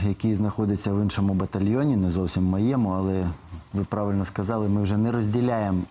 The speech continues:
е, хлопців і друзів по батальйонам. Це дійсно Артем Захаренко, е, дуже класний регбіст, дуже класна людина.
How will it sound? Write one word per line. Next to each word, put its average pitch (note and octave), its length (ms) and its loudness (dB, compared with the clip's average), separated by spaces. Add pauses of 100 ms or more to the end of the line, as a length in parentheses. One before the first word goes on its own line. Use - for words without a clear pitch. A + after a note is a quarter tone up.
е, F2 320 -2
хлопців G2 680 -2
і G#2 60 -4
друзів G2+ 460 0
по G#2 100 -4
батальйонам. G2+ 720 0
Це G#2 160 -2
дійсно G#2 540 0 (640)
Артем G2 420 -2
Захаренко, G2 840 -2 (380)
е, E2+ 40 -4 (320)
дуже G2 320 0
класний G2 440 -2
регбіст, G2 440 0
дуже F#2+ 220 0
класна F#2+ 380 -2
людина. G2 500 0